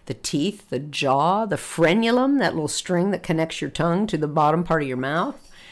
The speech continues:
We're talking about your jaw. We're talking primarily about the tongue lifting and the tongue being able to do a lot of stuff, which can be hard for non-native speakers.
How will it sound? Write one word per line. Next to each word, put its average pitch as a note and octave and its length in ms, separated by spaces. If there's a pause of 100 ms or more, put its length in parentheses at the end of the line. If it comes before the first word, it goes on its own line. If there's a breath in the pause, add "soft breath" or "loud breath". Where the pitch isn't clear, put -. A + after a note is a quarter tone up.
(220 loud breath)
We're D#3+ 100
talking D#3+ 320
about D3+ 160
your C3+ 140
jaw. D#3+ 800
We're F3 180
talking D#3+ 600
primarily G3 560
about E3 220
the - 60
tongue G#3 420
lifting B3+ 720 (100)
and D#3+ 200
the D#3 60
tongue E3+ 300
being D#3 160
able C#3+ 180
to C3+ 80
do C3+ 220
a - 0
lot A2+ 200
of A#2 60
stuff, - 380
which - 240
can C#3 100
be C3+ 80
hard C#3+ 320
for - 100
non-native B2 560
speakers. C#3 680